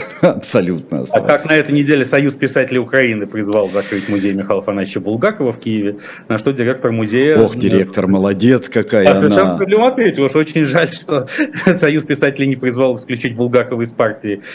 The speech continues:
Speaker 2: и лишить советского гражданства, что он делал с огромным количеством украин-, украинских национальных классиков.
Speaker 1: Молодец
Speaker 2: На самом
Speaker 1: она
Speaker 2: деле,
Speaker 1: просто.
Speaker 2: не существовало.
Speaker 1: Просто она молодец. Я, я
Speaker 2: Да.
Speaker 1: с замиранием сердца думаю, что вот, э,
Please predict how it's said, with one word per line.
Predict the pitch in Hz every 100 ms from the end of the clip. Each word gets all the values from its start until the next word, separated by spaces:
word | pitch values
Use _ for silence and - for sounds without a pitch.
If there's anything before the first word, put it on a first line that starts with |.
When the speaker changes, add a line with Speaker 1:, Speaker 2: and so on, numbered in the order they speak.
| -
Speaker 2:
и | 117
лишить | 120 127 120
советского | 120 120 123 117
гражданства, | 123 127 202 -
что | - 139
он |
делал | 120 147
с | 139
огромным | 123 117 127 110
количеством | 113 113 113 - 117 - -
украин-, | 123 127 127 - 160
украинских | 131 123 123 113
национальных | 117 117 117 117 117
классиков. | 98 - - -
Speaker 1:
Молодец | 82 101 110 123 110
Speaker 2:
На | -
самом | - 71
Speaker 1:
она | -
Speaker 2:
деле, | 117
Speaker 1:
просто. | 117 104
Speaker 2:
не | 120
существовало. | 120 120 - 113 - - - - 160
Speaker 1:
Просто | 110 - 120
она | 127
молодец. | 131 131 139 156 -
Я, | 104 107 104
я | 107 117
Speaker 2:
Да. | 113 110 104
Speaker 1:
с | 87
замиранием | 85 107 131 139 131 131
сердца | 135 147 113 - 90
думаю, | 80 113 120 101 90
что | - - 92 90 78 - - -
вот, | 78 87 85 -
э, | 92 85